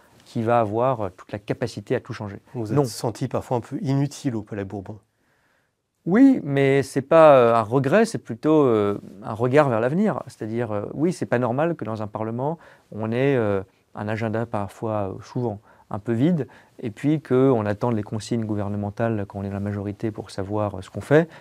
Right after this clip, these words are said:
Speaker 1: puis quand on est dans l'opposition, on s'oppose à tout systématiquement. Euh, le quarante-neuf trois en est le symptôme.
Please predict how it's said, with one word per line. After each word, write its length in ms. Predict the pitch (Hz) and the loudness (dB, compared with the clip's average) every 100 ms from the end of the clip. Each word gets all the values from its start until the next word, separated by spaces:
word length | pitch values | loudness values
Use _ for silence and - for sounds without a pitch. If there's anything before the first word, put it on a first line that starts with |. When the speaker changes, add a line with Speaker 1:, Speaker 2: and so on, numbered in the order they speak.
| - | -16
Speaker 1:
puis 80 | - | -2
quand 120 | 113 | 2
on 20 | |
est 40 | |
dans 40 | 104 | 2
l'opposition, 440 | 98 104 98 151 | 2 0 0 -2
on 20 | |
s'oppose 340 | 139 98 120 107 | -2 -2 -2 -2
à 60 | |
tout 160 | 98 151 | 0 -4
systématiquement. 640 | - - 101 - - 104 - - - - - | -4 -8 -8 -10 -12 -12 -12 -20 -20 -20 -10
Euh, 20 | |
le 80 | - | -6
quarante-neuf 420 | - 127 123 123 | 2 4 4 -2
trois 200 | - 156 | 0 2
en 20 | 131 | 2
est 60 | |
le 40 | 104 | 0
symptôme. 480 | 131 131 180 135 | -4 2 4 4